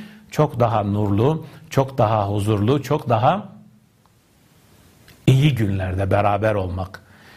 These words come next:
çok daha güzel günlerde beraber olmak duası, niyazı ve ilticası ile ben hüsnü zannediyorum kardeşlerimin çok firasetli, çok dikkatli, çok,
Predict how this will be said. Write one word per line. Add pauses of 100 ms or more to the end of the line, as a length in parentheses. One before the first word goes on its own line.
(140)
çok
daha
güzel
günlerde
beraber
olmak
duası,
niyazı
ve
ilticası
ile (440)
ben (360)
hüsnü
zannediyorum
kardeşlerimin
çok
firasetli,
çok
dikkatli,
çok,